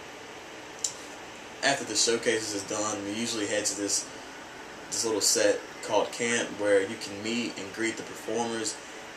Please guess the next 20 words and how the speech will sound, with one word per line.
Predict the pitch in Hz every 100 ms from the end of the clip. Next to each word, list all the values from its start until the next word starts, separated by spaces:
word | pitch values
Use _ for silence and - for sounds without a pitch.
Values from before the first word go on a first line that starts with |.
| -
and | 104 104
even | - 131 127
other | 113 107
entertainment | 101 - - 120 110 90
that | 101 -
didn't | 120 113
even | 107 95
get | 90 117
to | 101
perform | - 87 - 117 117 92 90 - - - - - -
and | 104 101 98 - - - - - - -
that | 101
were | 104 - -
considered | 113 120 98
held | 98 98
as | -
alternates. | 104 95 85 82 - - - - - - -
Also, | 123 123 120 113
you | 117
can | 120